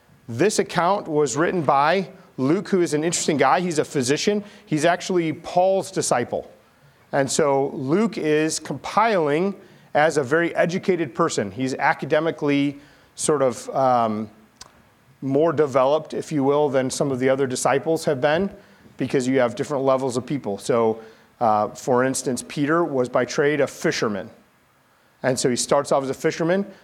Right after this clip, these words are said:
Fisherman education is very difficult.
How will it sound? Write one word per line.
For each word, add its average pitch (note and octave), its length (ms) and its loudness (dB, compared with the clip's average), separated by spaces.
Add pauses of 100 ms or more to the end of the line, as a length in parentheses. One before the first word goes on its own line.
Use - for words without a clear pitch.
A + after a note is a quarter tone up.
Fisherman F3 480 0
education E3+ 800 0
is C#3+ 200 -2
very C#3 220 0
difficult. C#3+ 680 0